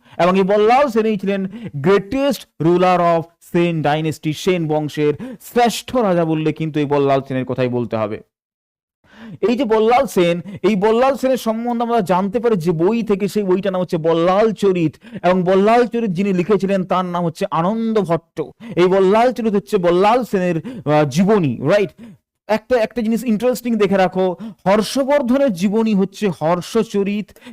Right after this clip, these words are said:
কে লিখেছিলেন? হর্ষচরিত লিখেছিলেন কিন্তু বাণ ভট্ট, ঠিক আছে? আর বল্লাল সেনের জীবনী হচ্ছে বল্লাল চরিত,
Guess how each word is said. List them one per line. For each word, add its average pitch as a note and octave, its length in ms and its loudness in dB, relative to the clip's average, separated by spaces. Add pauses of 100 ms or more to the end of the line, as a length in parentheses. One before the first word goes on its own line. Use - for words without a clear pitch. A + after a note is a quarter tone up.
(200)
কে A3+ 200 4
লিখেছিলেন? A3+ 680 0 (320)
হর্ষচরিত G#3 680 0
লিখেছিলেন F#3 420 -2
কিন্তু E3+ 260 -4
বাণ D3+ 520 0
ভট্ট, C#3 420 -6 (480)
ঠিক G#3 140 0
আছে? G#3 320 0 (220)
আর E3+ 200 2
বল্লাল A3 680 4
সেনের A#3+ 320 0
জীবনী G#3+ 380 -4
হচ্ছে G3 240 0
বল্লাল F3+ 560 2
চরিত, G3+ 500 -2